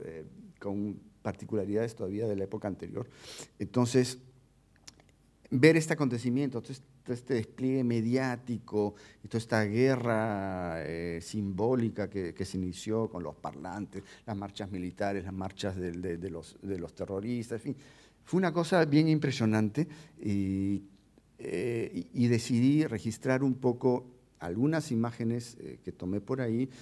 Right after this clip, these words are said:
y también re-, eh, empecé a hacer recortes de periódicos, ¿no? Del, de toda la cobertura que se tenía, fotos de la televisión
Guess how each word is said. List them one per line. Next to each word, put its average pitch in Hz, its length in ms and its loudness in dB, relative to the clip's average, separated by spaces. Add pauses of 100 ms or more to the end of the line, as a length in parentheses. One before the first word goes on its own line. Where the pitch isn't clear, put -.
(220)
y 95 80 -4
también 101 340 -2
re-, 104 160 -6
eh, 82 480 -8
empecé 92 280 -10
a - 20 -8
hacer 104 180 -4
recortes 104 460 -4
de 92 80 -10
periódicos, 113 800 -2
¿no? 113 180 -6
Del, 95 240 -6 (320)
de 92 260 -8
toda 104 240 -2
la 101 140 -2
cobertura 104 560 -2
que 98 140 -8
se - 100 -12
tenía, 107 460 -4
fotos 110 340 -4
de 98 80 -2
la 98 80 -2
televisión 123 1000 -4